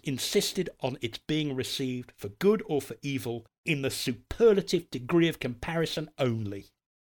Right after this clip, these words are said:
Three hundred and forty million dollars due to some smart contract coding issue that apparently hadn't been foreseen. And once again,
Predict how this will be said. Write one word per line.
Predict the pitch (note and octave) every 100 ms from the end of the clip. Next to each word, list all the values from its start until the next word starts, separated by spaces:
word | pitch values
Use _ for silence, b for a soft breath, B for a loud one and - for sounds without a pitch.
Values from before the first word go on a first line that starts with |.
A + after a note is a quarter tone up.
| _ _ _ _ _ _ _ _ _ _
Three | - - F#3+ G3
hundred | D3 F3+ C#3+ C#3+
and | C3
forty | - C#3+ - B2+
million | C3+ C#3+ C3 B2
dollars | C3 C3+ G#2+ G2+ - _ _ _
due | - C3
to | -
some | - C#3+ C3 B2+ A#2 G#2+ b b _ _ -
smart | - - D#3 C3+ C3 - -
contract | - D3+ B2+ B2 - C3 B2+ - - _ _
coding | - - C#3 C3 C3 B2 B2 A#2+ A#2 A2 G#2+ _ _ -
issue | E3+ - - C3 A#2+ G#2+ _ _ _ _
that | C3 C3+ - _ -
apparently | B2+ C3+ C3 A#2+ - A#2 A#2 _ _ -
hadn't | - C3 B2 -
been | A#2 A2+ G#2+ _
foreseen. | - A#2+ G#2 - B2+ A2 G#2 - _ _ _ _ _
And | -
once | D3 F#3 F3
again, | F3+ G3+ G3+